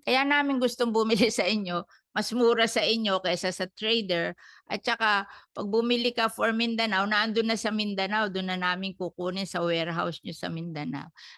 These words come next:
But sabi nyo, wala kayong stock. Tapos after two weeks, nagbenta yung, nabalita na yung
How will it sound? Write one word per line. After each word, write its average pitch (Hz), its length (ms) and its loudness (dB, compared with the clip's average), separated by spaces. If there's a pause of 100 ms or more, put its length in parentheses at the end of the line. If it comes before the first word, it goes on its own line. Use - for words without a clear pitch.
But 202 180 -2
sabi 247 380 2
nyo, 208 340 2
wala 190 400 2
kayong 180 540 -2 (100)
stock. - 480 0 (280)
Tapos 220 360 0
after 208 480 0
two 226 240 2
weeks, 180 400 0 (560)
nagbenta 202 640 0
yung, 185 560 -2
nabalita 196 760 2
na 180 160 0
yung 175 360 -2